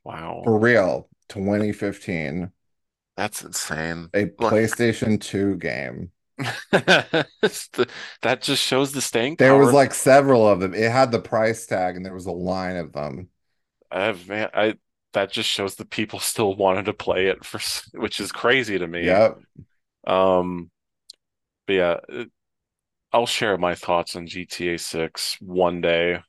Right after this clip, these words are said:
Speaker 1: I guess when it comes out in two years. Um, it, Grand Theft Auto is such a interesting little thing.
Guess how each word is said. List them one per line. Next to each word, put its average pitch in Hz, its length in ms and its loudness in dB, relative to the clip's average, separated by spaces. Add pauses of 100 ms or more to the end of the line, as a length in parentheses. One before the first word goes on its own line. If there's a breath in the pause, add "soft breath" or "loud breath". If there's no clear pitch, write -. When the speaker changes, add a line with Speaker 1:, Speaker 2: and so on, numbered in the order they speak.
(140)
Speaker 1:
I 98 100 -4
guess 95 240 -4
when 120 120 0
it 95 80 -6
comes 92 280 -4
out 85 260 0
in 92 100 -16
two 87 220 -10
years. 87 680 -4 (720 soft breath)
Um, 80 580 -2 (1300)
it, 87 260 -2 (340)
Grand 95 220 0
Theft - 220 -6
Auto 87 240 -2
is 87 100 -10
such - 220 -10
a 87 100 -4 (640)
interesting 90 960 -6 (100)
little 87 380 -4
thing. 87 600 -6